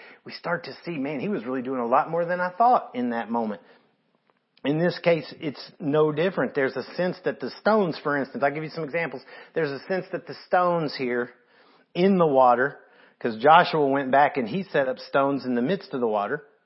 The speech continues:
right? We already read that, where the priests stood. And those are the ones that are there to this day. So the, he had the, the twelve, one of each tribe bring, bring stones out. He himself went back to where the priests were still standing as the people are finishing passing,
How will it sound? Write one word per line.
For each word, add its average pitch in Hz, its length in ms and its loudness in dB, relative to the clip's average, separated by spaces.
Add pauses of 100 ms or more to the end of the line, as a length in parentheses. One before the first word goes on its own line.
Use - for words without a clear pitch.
(180)
right? 131 280 0
We 120 120 -2
already 127 220 2
read 151 260 2
that, 113 340 -2 (320)
where 127 160 2
the 117 80 -2
priests 160 440 -4
stood. 113 340 -8 (580)
And 101 120 -6
those 123 160 2
are 139 40 -4
the 143 80 -2
ones 139 220 0
that 131 100 -2
are 120 100 -2
there 131 160 0
to 120 80 -4
this 117 220 -6
day. 147 240 0
So 117 160 -6
the, 107 280 -10
he 113 200 -6
had 123 200 -2
the, 110 380 -6
the 104 340 -8
twelve, 147 460 0
one 151 200 0
of 139 120 -4
each 143 240 -8
tribe 160 340 4
bring, 135 300 -2 (100)
bring 127 240 -2
stones 117 320 -4
out. 156 360 4 (260)
He 175 160 -2
himself 147 560 2
went 131 220 -8
back 147 320 0
to 135 140 -4
where 127 360 -2
the 117 460 -6
priests 165 260 -6
were 135 100 -4
still 123 220 -6
standing 165 500 -6
as 110 140 -8
the 123 80 -12
people 135 300 -6
are 104 80 -4
finishing 127 420 -8
passing, 127 460 -2